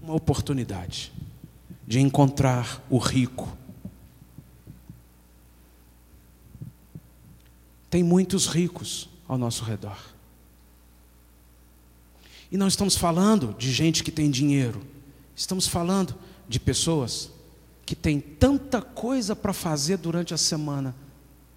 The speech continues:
que até frequentam culto, mas que não se ocupam com o Senhor Jesus. Outros nem têm tempo para frequentar culto,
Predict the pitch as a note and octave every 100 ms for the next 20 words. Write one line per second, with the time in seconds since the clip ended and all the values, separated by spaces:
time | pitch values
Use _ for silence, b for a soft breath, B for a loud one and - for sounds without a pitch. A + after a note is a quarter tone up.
0 | - - G#3+ - A3 B3+ A#3 B3+ C#4 D4+
1 | C#4 C#4 C#4+ C4+ A#2+ - - - - -
2 | - - - - - - - - - C#3+
3 | - D3+ D3+ - D3 - C3 - G2 -
4 | - - - - - - - - - A#2+
5 | A2 B2 A2+ G#2+ G#2 F#2+ G2+ - - -
6 | - - - - - - - - - -
7 | - - - - - - - - - -
8 | - - B B - G#3 G#3+ C3+ - -
9 | - - - - - F3+ A#3 B3 B3+ C4+
10 | - B3 A3+ - F#3 F3 - C#3+ - C3
11 | A#2 A2 A#2 - A2 G2+ -